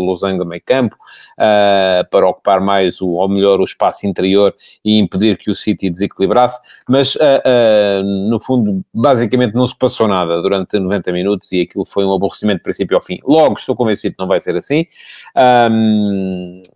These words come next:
Tottenham e, ah, Liverpool são as duas equipas mais em forma do futebol,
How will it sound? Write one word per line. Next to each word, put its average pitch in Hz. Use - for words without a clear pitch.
Tottenham 127
e, 120
ah, 104
Liverpool 120
são 117
as 110
duas 113
equipas 98
mais 98
em 95
forma 90
do 110
futebol, 90